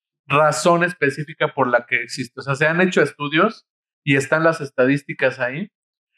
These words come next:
pero realmente no se sabe cuál es la razón. Se han hecho y se han investigado diferentes factores. Por ejemplo, se han investigado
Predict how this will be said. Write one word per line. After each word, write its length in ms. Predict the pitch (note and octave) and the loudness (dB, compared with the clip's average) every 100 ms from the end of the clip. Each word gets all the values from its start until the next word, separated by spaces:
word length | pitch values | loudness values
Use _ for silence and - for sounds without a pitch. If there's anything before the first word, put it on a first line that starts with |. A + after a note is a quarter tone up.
| _ - | _ -2
pero 180 | C#3 C#3 | 2 4
realmente 640 | D#3+ E3+ F3+ F3 F3 F#3 | 4 4 2 -4 -4 -2
no 120 | D#3 D#3 | 0 -2
se 160 | E3 | -4
sabe 380 | D3+ D3 D#3 D#3 _ | -2 -2 -2 -8 _
cuál 260 | D3+ D3 D3 | 2 4 2
es 180 | C#3+ C#3 | 0 4
la 140 | B2 | 4
razón. 440 | B2 C3 D#3 D#3+ | 4 2 -2 -2
Se 100 | D3+ | 0
han 100 | F3 F3+ | 0 2
hecho 400 | G3+ F3 D3+ _ _ _ | 2 2 0 _ _ _
y 100 | D3 | -2
se 100 | C#3 | 0
han 80 | E3 | 2
investigado 520 | E3+ D3+ - C#3 D3+ | 2 0 2 4 4
diferentes 460 | D3 C3 C3+ C3+ C#3+ | 2 -2 -4 -4 -4
factores. 460 | B2 - C#3+ C#3 C3 | -4 0 0 0 -2
Por 140 | B2 | -12
ejemplo, 260 | C#3+ C#3+ C3+ | -12 -8 -4
se 120 | D3+ | -2
han 80 | D#3 | -2
investigado 840 | D#3 C#3 - C3 C#3 D3 D#3+ | -2 -4 -2 2 4 4 2